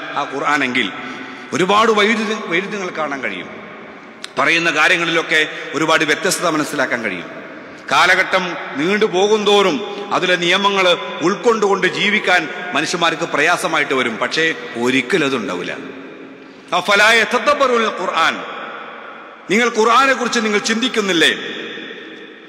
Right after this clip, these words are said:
വലൗ കാന മിൻ ഇൻദി ഗൈരില്ലാ ലവജദൂഹു ഫീഹി ഇഖ്തിലാഫൻ കസീറ. അത് അള്ളാഹുവിന്റെ പക്കൽ നിന്നല്ലായിരുന്നുവെങ്കിൽ ഒരുപാട് വൈരുദ്ധ്യങ്ങൾ കാണാമായിരുന്നു. ഒരു വൈരുദ്ധ്യം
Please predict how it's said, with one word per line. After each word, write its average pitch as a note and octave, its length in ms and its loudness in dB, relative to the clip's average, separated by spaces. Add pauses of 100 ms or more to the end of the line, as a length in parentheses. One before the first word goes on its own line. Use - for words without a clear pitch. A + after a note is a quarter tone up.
(960)
വലൗ G3+ 260 4
കാന G#3 320 4
മിൻ F#3+ 160 0
ഇൻദി A#3 280 0
ഗൈരില്ലാ E3 640 2 (320)
ലവജദൂഹു F3 680 0
ഫീഹി F#3 300 0
ഇഖ്തിലാഫൻ F#3+ 720 0
കസീറ. B2+ 320 0 (580)
അത് D#3 160 0
അള്ളാഹുവിന്റെ A#3+ 720 2
പക്കൽ A#3 500 0
നിന്നല്ലായിരുന്നുവെങ്കിൽ A3+ 1080 2 (440)
ഒരുപാട് D#3+ 420 0
വൈരുദ്ധ്യങ്ങൾ D#3+ 560 -2
കാണാമായിരുന്നു. C#3 760 -2
ഒരു D3 200 -4
വൈരുദ്ധ്യം C#3 600 -4